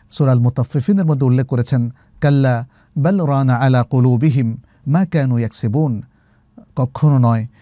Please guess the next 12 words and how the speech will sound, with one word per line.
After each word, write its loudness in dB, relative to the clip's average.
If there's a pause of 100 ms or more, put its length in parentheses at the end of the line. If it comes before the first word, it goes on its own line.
(240)
বরং 2
তাদের -2 (140)
অন্তরে -2
মরচে 0
ধরে 2
গেছে -2 (680)
তারা 0 (520)
যা -2
অর্জন 0
করেছে -2
তার -4
কারণে। -4